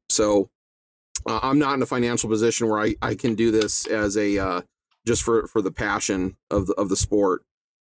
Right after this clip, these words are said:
Um, and I mean, also to be fair, the, you know, running these events does allow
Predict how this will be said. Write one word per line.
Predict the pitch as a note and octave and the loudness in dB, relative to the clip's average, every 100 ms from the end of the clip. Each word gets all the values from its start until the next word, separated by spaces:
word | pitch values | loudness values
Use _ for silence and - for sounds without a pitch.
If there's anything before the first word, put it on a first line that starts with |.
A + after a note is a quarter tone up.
| - | -6
Um, | A2+ A#2 A2+ G#2 | -2 0 0 0
and | C3 C3 C3 | -2 0 0
I | C3 | 2
mean, | C3+ | 2
also | C3+ C#3 - C3 | 2 2 2 0
to | A#2 | 2
be | B2 | -2
fair, | - D#3+ C#3 B2+ B2 | 2 2 4 4 0
the, | - - C2 D2+ | -2 -10 -6 -6
you | - | -2
know, | A#2+ | 0
running | A#2 B2 C3 | 2 2 2
these | B2+ A2+ | 2 2
events | A#2 B2 B2 | 0 0 -2
does | A2 G2+ A#2+ B2+ | -4 -2 0 2
allow | B2+ B2 A#2 A#2+ A#2 A#2 | 2 2 2 2 2 2